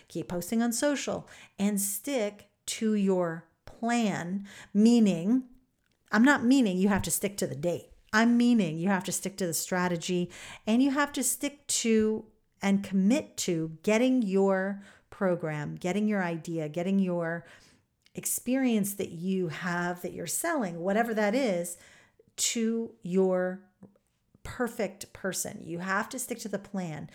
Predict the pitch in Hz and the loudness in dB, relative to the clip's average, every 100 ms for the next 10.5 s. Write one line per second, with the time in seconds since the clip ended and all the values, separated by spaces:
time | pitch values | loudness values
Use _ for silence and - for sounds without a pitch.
0 | - - - 202 233 226 285 - 226 208 | -20 -20 -2 2 2 0 -4 0 4 8
1 | 202 214 220 220 185 180 165 190 190 175 | 8 8 6 6 4 2 -2 -2 -2 -2
2 | 185 185 - - 285 277 285 277 285 285 | -2 -4 -8 -6 -2 -2 -2 -4 -6 -6
3 | 320 294 247 240 220 190 202 233 262 277 | -2 -2 0 0 0 -2 -4 -2 -2 -4
4 | - 262 247 226 - 220 214 208 170 151 | -10 -10 -10 -10 -8 -8 -6 -6 -6 -8
5 | - - - - _ _ _ _ 202 196 | -14 -20 -20 -20 _ _ _ _ -6 -6
6 | - 208 170 190 170 - - - 277 277 | -8 -8 -4 -4 -4 -6 -4 -4 -4 -6
7 | 330 277 247 - 214 202 175 160 - 190 | -6 -4 -4 -4 -2 0 -2 -8 -8 -6
8 | 185 175 175 165 - _ _ _ _ _ | -4 -4 -6 -6 -10 _ _ _ _ _
9 | - - 220 226 208 185 180 175 170 170 | -16 -8 -4 -2 -2 -2 -4 -8 -10 -8
10 | 175 170 - 170 - | -6 -6 -8 -8 -8